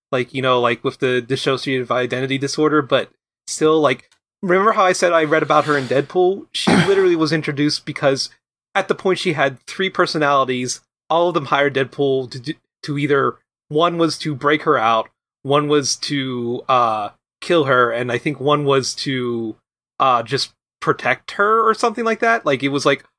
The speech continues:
Speaker 1: all three were hired him to do something, and, uh, it, it was, it was hard to explain. Like, I mean, in the end, Deadpool didn't kill her, obviously, but, uh, it was weird.
Speaker 2: Um, okay, I wanna get to the end of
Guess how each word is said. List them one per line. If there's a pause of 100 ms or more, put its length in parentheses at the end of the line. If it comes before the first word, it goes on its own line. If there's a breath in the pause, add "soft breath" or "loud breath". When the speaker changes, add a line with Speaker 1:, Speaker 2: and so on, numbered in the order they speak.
(160)
Speaker 1:
all
three (320)
were (420)
hired
him
to
do
something, (340)
and, (380)
uh,
it,
it
was, (440)
it
was
hard
to
explain.
Like,
I
mean, (400)
in
the
end,
Deadpool
didn't
kill
her,
obviously,
but,
uh, (460)
it
was
weird.
Speaker 2:
Um,
okay,
I
wanna
get
to
the
end
of